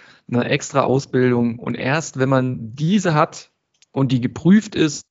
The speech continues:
und eingetragen, ähm, dann darf man auch das Triebfahrzeug fahren. Also die Antwort lautet nein,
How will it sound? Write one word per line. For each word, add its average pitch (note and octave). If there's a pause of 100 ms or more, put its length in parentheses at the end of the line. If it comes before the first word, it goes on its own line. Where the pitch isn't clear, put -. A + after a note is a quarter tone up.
und A#2+
eingetragen, C#3+ (480)
ähm, A2+ (320)
dann E3
darf C#3+
man C3+
auch A#2+
das A#2+
Triebfahrzeug A#2+
fahren. G2
Also A#2
die B2
Antwort D3
lautet D3 (500)
nein, A#2